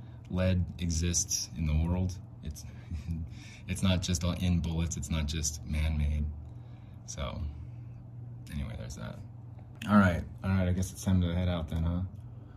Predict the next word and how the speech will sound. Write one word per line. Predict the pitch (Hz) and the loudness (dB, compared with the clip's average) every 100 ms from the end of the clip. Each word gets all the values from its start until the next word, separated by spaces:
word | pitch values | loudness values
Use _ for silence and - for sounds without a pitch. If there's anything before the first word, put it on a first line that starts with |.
| - - - - - - - - - - - - - - - - - - - - - | -16 -14 -14 -16 -16 -16 -14 -14 -16 -18 -18 -16 -14 -12 -12 -12 -14 -16 -14 -16 -8
Well, | - 92 92 120 | 2 6 6 6